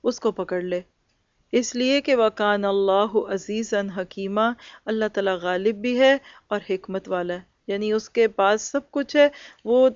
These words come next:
पकड़ता नहीं है, मोहलत देता है, लेकिन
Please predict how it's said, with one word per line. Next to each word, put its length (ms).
पकड़ता 420
नहीं 300
है, 240
मोहलत 320
देता 380
है, 120
लेकिन 540